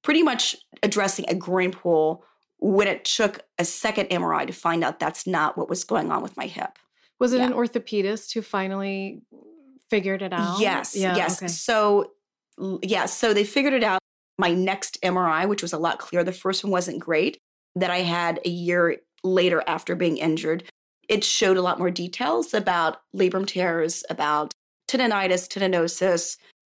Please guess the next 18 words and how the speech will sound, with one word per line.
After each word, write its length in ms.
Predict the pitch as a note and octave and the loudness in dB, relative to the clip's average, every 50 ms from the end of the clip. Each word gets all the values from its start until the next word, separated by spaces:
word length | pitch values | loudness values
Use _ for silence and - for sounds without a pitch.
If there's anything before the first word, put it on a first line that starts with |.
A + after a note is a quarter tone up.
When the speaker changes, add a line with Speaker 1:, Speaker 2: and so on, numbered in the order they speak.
| _ _ - | _ _ -6
Speaker 1:
very 320 | F#3+ F#3+ G3 F#3+ F#3+ F#3+ F3 E3+ A#2+ F#3+ F3+ | -2 0 2 4 4 2 2 0 -2 -4 -4
deep 260 | F3 F#3+ F#3+ F#3+ - | -2 -2 -4 -6 -8
tears 440 | - - - F#3 F#3 E3+ F3 F3 - | -8 -4 0 2 2 2 2 0 -2
in 60 | F3 | -2
my 120 | F3 C3+ D3+ | -2 -2 -4
glute 400 | E3 - E3+ F3+ E3+ - - - | -4 -2 0 0 0 0 0 -2
muscle, 460 | G3 G3 G3 - A3+ A#3 C4+ D4 - - | -2 -2 0 0 0 0 0 0 -2 -2
and 100 | F#3 F3+ | -2 -2
also 360 | D#3+ D#3 E3+ - - F3+ F3+ | -2 -2 -4 -4 -4 -4 -4
tears 340 | F3 - - F3 D#3+ D#3+ - | -4 -4 -4 -4 -4 -2 -4
in 60 | F3+ - | -6 -6
my 100 | - F#3+ | -6 -6
hamstring, 640 | F3+ F3 F3 F#3+ G#3+ - - - F#3+ F#3+ G#3 A#3 | -6 -6 -4 -4 -4 -4 -2 0 0 0 0 0
like, 240 | A3 G3+ - - - | -2 -4 -4 -4 -2
near, 200 | F#3+ F3+ F3 D#3+ - | 0 0 0 0 0
near 180 | - F#3 F3+ F3+ | 0 0 0 0
the 80 | F3 E3 | 0 -2
attachment. 560 | D#3+ - - F3+ F3 F3+ - - F#3 F3+ | -6 -6 -4 -4 -4 -4 -4 -4 -4 -4